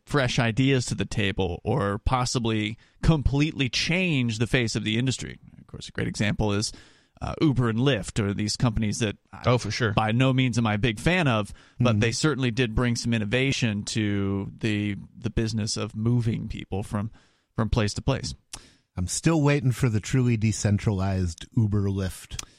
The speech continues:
Speaker 1: Yeah, I, there was
Speaker 3: That'd
Speaker 1: a
Speaker 3: be a good name for it, called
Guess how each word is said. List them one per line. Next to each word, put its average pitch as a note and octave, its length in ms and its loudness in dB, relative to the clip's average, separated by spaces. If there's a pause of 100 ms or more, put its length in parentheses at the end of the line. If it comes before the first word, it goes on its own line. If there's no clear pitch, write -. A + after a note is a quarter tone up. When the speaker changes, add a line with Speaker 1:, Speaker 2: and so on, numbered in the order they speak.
(300)
Speaker 1:
Yeah, G3+ 720 4
I, D#3 140 2
there D3 220 0
was E3+ 220 2
Speaker 3:
That'd D#3 200 6
Speaker 1:
a - 20 4
Speaker 3:
be B3 60 2
a F#3+ 40 -2
good E3 160 4
name D#3 240 6
for B2+ 220 4
it, G2+ 80 -2
called C#3+ 180 2